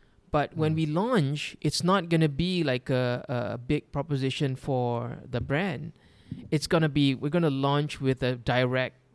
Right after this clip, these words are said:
Speaker 1: uh, uh, uh, what do you call that? Uh, selling point,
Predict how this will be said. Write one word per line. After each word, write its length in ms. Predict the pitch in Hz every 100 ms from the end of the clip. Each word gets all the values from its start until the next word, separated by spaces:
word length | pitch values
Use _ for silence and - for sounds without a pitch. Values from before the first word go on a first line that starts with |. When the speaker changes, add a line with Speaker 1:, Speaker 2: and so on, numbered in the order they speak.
| _ _ - -
Speaker 1:
uh, 680 | 123 120 113 110 113 104 - -
uh, 640 | 120 117 110 110 113 113 - _ - - _ _ -
uh, 60 | 104
what 100 | 113
do 60 |
you 40 | 120
call 80 |
that? 220 | 123 110 - -
Uh, 160 | 120 117
selling 380 | - 156 202
point, 340 | - 113 127